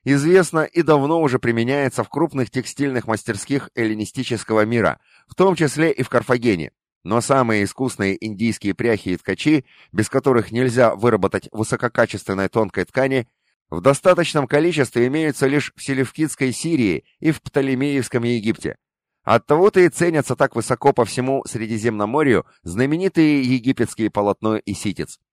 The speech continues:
А обеспечивает это великолепие эллинистическая организация высокопроизводительного труда, объединенная с искусностью, усидчивостью и прилежанием всех работников, но кроме некоторых нерадивых отщепенцев.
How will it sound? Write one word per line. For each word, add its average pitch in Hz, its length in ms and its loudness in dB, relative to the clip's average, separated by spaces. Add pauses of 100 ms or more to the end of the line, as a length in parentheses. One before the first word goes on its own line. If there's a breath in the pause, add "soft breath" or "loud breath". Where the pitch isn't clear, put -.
(280)
А 101 140 2
обеспечивает 135 720 2
это 117 160 0
великолепие 107 720 0 (240)
эллинистическая 127 960 0
организация 113 840 -2
высокопроизводительного 110 1160 -2
труда, 110 400 0 (180 soft breath)
объединенная 113 840 0
с - 100 -12
искусностью, 110 760 -6
усидчивостью 104 920 -4 (160 soft breath)
и 147 100 2
прилежанием 139 720 0
всех 127 240 -2
работников, 113 640 -2 (320)
но 185 220 4
кроме 147 280 2
некоторых 151 520 0
нерадивых 123 640 0
отщепенцев. 98 600 -4